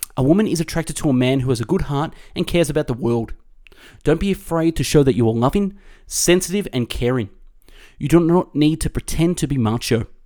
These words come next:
A good heart is always appreciated. Dare to be vulnerable. And number five, become a dancer. Dancing can be one of the best things you can learn in your life.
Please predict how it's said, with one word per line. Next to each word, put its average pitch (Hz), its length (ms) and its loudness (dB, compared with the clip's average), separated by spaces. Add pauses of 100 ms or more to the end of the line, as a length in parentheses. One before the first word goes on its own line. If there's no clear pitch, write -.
(460)
A - 80 -8
good 156 180 2
heart 160 280 -2
is 131 120 -2
always 143 300 0
appreciated. 151 640 -2 (460)
Dare 135 320 2
to - 240 -6
be 110 340 0
vulnerable. 110 480 -2 (800)
And 143 140 2
number 202 200 2
five, 156 520 -2
become 165 260 2
a 196 40 6
dancer. 123 500 0 (840)
Dancing 190 400 4
can 180 120 -2
be 190 80 6
one 170 100 4
of 151 60 4
the 139 80 2
best 135 480 2
things 165 360 2
you 139 160 2
can 208 200 0
learn 123 200 2
in 120 120 -2
your 113 160 0
life. 110 340 -2